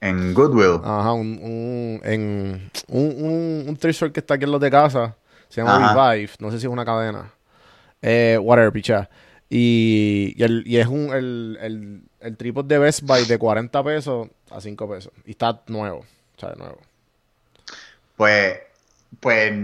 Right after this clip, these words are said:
Speaker 1: este, sí, cabrón, se consiguen cosas bien baratas, en verdad, tú
Speaker 2: Ujú.
Speaker 1: consigues, y en verdad quizás, quizás lo que conseguiste no era el t-, mejor trípode del mundo, pero por cinco pesos, cabrón.
Speaker 2: Ajá,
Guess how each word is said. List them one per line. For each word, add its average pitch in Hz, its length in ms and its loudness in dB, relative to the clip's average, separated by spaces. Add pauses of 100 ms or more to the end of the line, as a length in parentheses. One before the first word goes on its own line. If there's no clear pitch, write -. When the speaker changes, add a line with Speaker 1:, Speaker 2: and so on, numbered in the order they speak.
Speaker 1:
este, 98 600 0
sí, 120 160 -2
cabrón, 147 240 2
se 160 60 -2
consiguen 113 340 -4
cosas 139 220 -6
bien 139 160 -6
baratas, 117 520 2
en 104 100 -8
verdad, 92 280 -2
tú 113 60 -6
Speaker 2:
Ujú. - 20 -8
Speaker 1:
consigues, 107 520 -2
y 117 140 0
en 110 100 2
verdad 110 260 2
quizás, 151 480 -2
quizás 107 260 -4
lo 120 80 -2
que 131 80 0
conseguiste 135 500 -2
no 123 80 4
era 127 140 4
el 120 280 -4
t-, 117 120 -4
mejor 104 320 0
trípode 117 360 4
del 117 100 4
mundo, 110 300 2
pero 87 140 0
por 82 140 -4
cinco 101 360 -4
pesos, - 400 -4
cabrón. 101 240 -12
Speaker 2:
Ajá, 101 220 -12